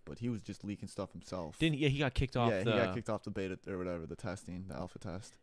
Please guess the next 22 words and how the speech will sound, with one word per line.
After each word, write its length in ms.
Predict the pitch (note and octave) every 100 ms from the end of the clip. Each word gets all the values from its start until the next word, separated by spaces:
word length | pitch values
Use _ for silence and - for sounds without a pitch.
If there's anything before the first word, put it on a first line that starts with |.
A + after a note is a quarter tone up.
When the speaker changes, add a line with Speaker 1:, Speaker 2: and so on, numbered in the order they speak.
| - - -
Speaker 1:
because 380 | - G#2+ G2 G#2+
Speaker 2:
Yeah. 60 | G#2+
Speaker 1:
he 80 | A#2
was 160 | A#2
just 180 | G2+ G2+
like, 380 | G#2 F#2+ - - - - - - -
"So, 180 | -
you 140 | A2 A#2+
know, 500 | A#2+ A2 G#2+ G2+ - _ _ -
role 260 | F#2 A2
play 240 | A#2 C#3+ C3+
G 180 | C3+ C3+
T 160 | D3 D3
A?" 200 | C#3+ D3 - -
He 80 |
said 160 | A#2+ A#2
Speaker 2:
Mm-hmm. 40 |
Speaker 1:
that's 300 | A2+ G#2+ A2
what 60 | A2+
it's 100 | F#2+
gonna 200 | G#2+ G2+
be, 320 | G2 F#2+ F2+